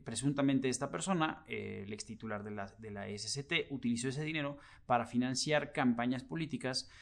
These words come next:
de, bueno, gobiernos locales. Nuevamente, esto todavía está en la etapa de investigación. Las pruebas,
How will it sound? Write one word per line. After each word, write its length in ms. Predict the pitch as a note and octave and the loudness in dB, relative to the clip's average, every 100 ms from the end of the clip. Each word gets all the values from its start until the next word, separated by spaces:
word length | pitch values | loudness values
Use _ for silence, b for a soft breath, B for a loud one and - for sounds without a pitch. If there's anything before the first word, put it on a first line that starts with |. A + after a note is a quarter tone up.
| B B - | B B -8
de, 720 | A#2 C3 C#3+ C#3+ C#3+ C#3 - - | 2 6 8 8 4 0 -6 -6
bueno, 400 | C3+ C3 B2+ A#2 | 4 6 6 2
gobiernos 680 | F#2+ A#2 B2+ A#2+ A#2+ A#2 G#2 | 0 0 2 2 4 2 2
locales. 480 | G#2+ F2 - - - - - | -4 -8 -8 -12 -16 -20 -6
Nuevamente, 720 | D3+ D#3 F3+ G3 F#3 D3 D3 D#3+ | 4 6 8 8 6 4 2 0
esto 200 | D#3 E3 | -4 -4
todavía 420 | E3 D#3 C#3+ C3+ | 0 2 4 2
está 320 | - - A#2+ | 2 -2 2
en 100 | A#2 | 2
la 60 | A2 | 0
etapa 300 | G#2+ A#2 A#2+ | -2 -2 -2
de 80 | A2+ | -2
investigación. 760 | A2 G#2 B2 C#3 C#3+ A#3 A#3 B B | -2 -2 -2 0 2 4 2 B B
Las 160 | G3+ F#3+ | 2 4
pruebas, 520 | G3+ F3+ F3 - | 4 6 6 2